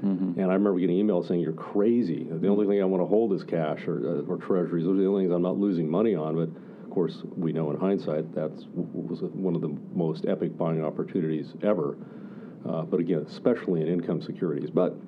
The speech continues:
Speaker 2: uh, you know, look more recently, December. I mean, there was a sheer panic at the end of December. Uh, and I think one of the advantages we had is we were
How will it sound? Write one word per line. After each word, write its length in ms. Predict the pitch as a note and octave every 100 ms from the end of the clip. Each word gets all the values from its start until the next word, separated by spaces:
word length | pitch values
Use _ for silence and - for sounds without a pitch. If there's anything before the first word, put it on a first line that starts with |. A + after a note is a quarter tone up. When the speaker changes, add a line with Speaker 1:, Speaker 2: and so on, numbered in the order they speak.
| - - - - -
Speaker 2:
uh, 220 | - A2 G2
you 80 | C3
know, 120 | A2+
look 260 | G2 B2 A#2+
more 180 | G#2
recently, 540 | F#2+ A#2 B2 F#2+ D2 - -
December. 500 | E2 - G#2+ G2+ C#2 - - - - F#2+
I 40 |
mean, 160 | F2+ E2
there 140 | A#2+
was 260 | G2+ F#2+ D#2+
a 100 | C#2
sheer 480 | - - B2 G2
panic 500 | D2+ - G#2+ F2+ C#2+
at 120 | F2 E2+
the 120 | F2
end 120 | E2+
of 80 | C#2+
December. 500 | - G2 G#2 D2+ C2+ - - - - -
Uh, 220 | E2+ E2 E2+
and 100 | F#2+
I 60 | F#2
think 180 | G#2+
one 140 | F2+ F#2
of 40 |
the 60 | E2+
advantages 500 | E2+ F2 E2+ F2 D#2+
we 200 | F2+ A2
had 180 | E2+ E2
is 100 | D#2
we 180 | F#2+
were 220 | F#2 E2